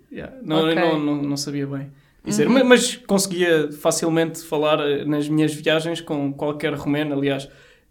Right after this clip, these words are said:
Speaker 1: eh, dormia em casa de pessoas aleatórias, ou convidaram para ficar lá. Eu e o meu amigo Gonçalo não falávamos romeno, ele não falava inglês, nem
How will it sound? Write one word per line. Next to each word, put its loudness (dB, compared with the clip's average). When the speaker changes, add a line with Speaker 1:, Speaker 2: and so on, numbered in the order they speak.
Speaker 1:
eh, -4
dormia 2
em 4
casa 2
de -6
pessoas 0
aleatórias, 0
ou -6
convidaram 2
para -2
ficar 0
lá. 6
Eu 8
e 2
o 2
meu 6
amigo 2
Gonçalo 2
não 4
falávamos 4
romeno, 0
ele 4
não 2
falava 2
inglês, 2
nem 0